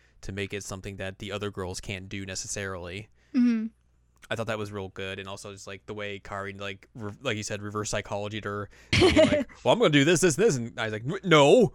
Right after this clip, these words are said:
Speaker 2: No.
Speaker 1: no, <laughs> I don't want that." It's very good. Also, they fist bump at the end, which is also very good.
Speaker 2: Always good when you get a fist bump.
Speaker 1: We head to, uh, the, their performance,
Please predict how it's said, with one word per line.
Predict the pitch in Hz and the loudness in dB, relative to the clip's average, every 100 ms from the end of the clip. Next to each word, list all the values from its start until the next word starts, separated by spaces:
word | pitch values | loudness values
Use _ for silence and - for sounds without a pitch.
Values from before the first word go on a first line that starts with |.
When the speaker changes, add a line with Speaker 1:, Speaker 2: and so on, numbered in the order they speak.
| - | 0
Speaker 2:
No. | 247 247 240 247 | 4 6 8 12
Speaker 1:
no, | 196 180 175 262 269 - - - - | 12 12 12 12 12 10 0 -18 -20
<laughs> | - _ _ _ | -20 _ _ _
I | 233 | 2
don't | 339 | 6
want | 233 160 | 6 6
that." | 175 208 285 294 - - - _ _ _ _ _ _ _ _ _ _ _ _ _ _ _ _ _ _ _ _ _ _ _ - | 2 6 6 4 0 -8 -14 _ _ _ _ _ _ _ _ _ _ _ _ _ _ _ _ _ _ _ _ _ _ _ -16
It's | 110 | -6
very | 110 95 | -4 -4
good. | 98 92 92 - | -6 -8 -8 -6
Also, | 107 113 | -4 -4
they | 104 | -6
fist | - 98 | -6 -8
bump | 92 - | -10 -12
at | - | -12
the | 92 | -10
end, | 98 | -10
which | 95 | -12
is | 104 | -8
also | 98 - | -8 -8
very | 98 95 90 | -8 -6 -6
good. | - 64 - _ _ - | -10 -14 -16 _ _ 0
Speaker 2:
Always | 330 330 320 | 4 4 2
good | - 294 | 0 0
when | 285 | 0
you | 262 | 0
get | 247 | -2
a | |
fist | 233 247 - | -6 -10 -8
bump. | 226 226 - _ _ _ _ _ _ _ - _ _ _ _ _ _ _ _ _ | -6 -6 -10 _ _ _ _ _ _ _ -20 _ _ _ _ _ _ _ _ _
Speaker 1:
We | 101 101 | -12 -8
head | 104 - | -8 -8
to, | 101 101 | -8 -6
uh, | 98 95 | -6 -6
the, | 101 101 98 87 120 _ _ _ _ _ - | -8 -10 -10 -10 -14 _ _ _ _ _ -8
their | 104 | -8
performance, | 113 - 165 170 175 - - | -8 -4 -2 -2 -4 -8 -12